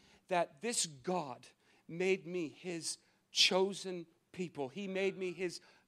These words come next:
very own possession, man, it softens my heart. It doesn't,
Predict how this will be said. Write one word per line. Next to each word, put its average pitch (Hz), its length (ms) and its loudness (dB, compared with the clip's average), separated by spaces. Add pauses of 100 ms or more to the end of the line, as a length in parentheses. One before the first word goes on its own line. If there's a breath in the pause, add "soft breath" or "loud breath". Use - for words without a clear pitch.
(160)
very 196 300 4
own 175 160 -2
possession, 175 580 -8 (220 soft breath)
man, 190 180 -2
it - 120 -12
softens - 840 -8
my 170 200 -6 (220)
heart. 160 260 -2 (280 soft breath)
It 180 120 0
doesn't, 247 360 6